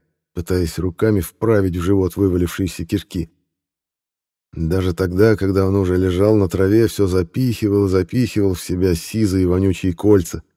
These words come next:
пока наконец-то его не накрыла благословенная тьма. Двое напали одновременно с двух сторон.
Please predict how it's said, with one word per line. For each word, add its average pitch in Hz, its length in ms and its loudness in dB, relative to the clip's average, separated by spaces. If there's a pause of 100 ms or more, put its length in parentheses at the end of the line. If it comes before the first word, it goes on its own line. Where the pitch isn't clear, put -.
(360)
пока - 280 -4
наконец-то 95 580 -2
его 90 160 0
не 90 120 0
накрыла 87 500 -2
благословенная 82 880 -2
тьма. 80 440 -2 (1040)
Двое 113 420 0
напали 113 380 2
одновременно 110 560 2
с 90 40 -6
двух 101 180 -2
сторон. 95 360 -2